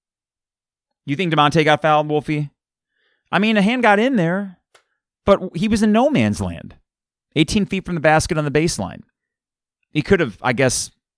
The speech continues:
tossed it to Plummer, but he was two feet in front of him.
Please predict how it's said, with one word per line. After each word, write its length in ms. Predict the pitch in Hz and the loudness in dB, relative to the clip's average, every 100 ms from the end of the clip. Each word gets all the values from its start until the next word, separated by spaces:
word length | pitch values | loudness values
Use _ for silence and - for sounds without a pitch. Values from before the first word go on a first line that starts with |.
| _ _ _ _ | _ _ _ _
tossed 300 | - 165 160 | 0 2 2
it 40 | |
to 60 | 107 | -4
Plummer, 320 | - 190 226 | 0 0 2
but 100 | 135 | 0
he 40 | 135 | 0
was 140 | 123 | -2
two 100 | - | -2
feet 160 | 185 170 | -4 -6
in 80 | 120 | -6
front 240 | 156 190 | -4 -4
of 60 | 101 | -4
him. 200 | - | -8